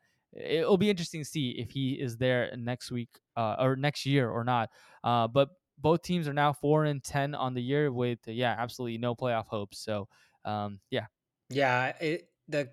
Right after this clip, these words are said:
Speaker 2: the Cardinals situation is just terrible. The good thing is right now they're now sitting as the number five overall pick in the draft, so at least they have some ammunition. And the Broncos just being an ugly brand of football. I mean,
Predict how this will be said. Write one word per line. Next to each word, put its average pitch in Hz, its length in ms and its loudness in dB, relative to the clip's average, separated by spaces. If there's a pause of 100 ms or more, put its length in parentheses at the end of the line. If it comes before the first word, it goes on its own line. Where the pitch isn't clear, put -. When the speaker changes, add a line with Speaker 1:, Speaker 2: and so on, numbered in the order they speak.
Speaker 2:
the - 60 -10
Cardinals 147 540 4
situation 123 580 -4
is 117 160 -4
just 113 240 -8
terrible. 123 400 0
The 123 100 -4
good 147 180 -2
thing 143 140 0
is 127 140 -2
right 127 160 2
now 127 160 0
they're 120 160 -4
now 123 160 -2
sitting 123 340 -4
as 113 120 -4
the 120 100 -6
number 117 280 -4
five 117 480 -6
overall 117 340 -4
pick 123 260 -8
in 120 80 -4
the 117 60 -4
draft, 160 380 0
so 135 220 2 (320)
at 151 120 0
least 151 260 2
they 135 100 4
have 135 180 2
some 135 140 -4
ammunition. 131 720 -2 (320)
And 170 120 0
the 165 60 2
Broncos 147 520 2
just 131 180 -6
being 139 200 -2
an 131 80 -4
ugly 135 340 -4
brand 127 240 -2
of 123 80 -6
football. 127 280 0
I 123 80 2
mean, 123 200 -2